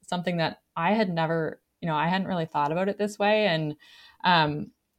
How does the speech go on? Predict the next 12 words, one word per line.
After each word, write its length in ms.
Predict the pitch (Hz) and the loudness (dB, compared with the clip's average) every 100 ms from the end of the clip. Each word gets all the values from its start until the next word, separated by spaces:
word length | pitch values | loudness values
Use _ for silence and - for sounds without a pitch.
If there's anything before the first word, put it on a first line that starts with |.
| - - _ _ _ _ | -16 -16 _ _ _ _
so 160 | - | -2
I 60 | 180 | 0
think 200 | 180 175 | 0 -4
it 80 | 180 | -2
can 240 | 202 185 | 0 0
really 200 | 175 165 | 0 0
bring 520 | 165 - 160 151 156 156 - - _ - | 0 -2 -2 0 -4 -8 -14 -18 _ -4
better, 640 | 151 156 151 147 143 - _ _ | -2 0 2 2 0 -6 _ _
um, 320 | 156 143 - - | -2 -2 -4 -6
awareness 480 | 151 147 160 185 - | -2 -2 -2 -4 -6
to 80 | |
the 200 | 147 139 | -6 -6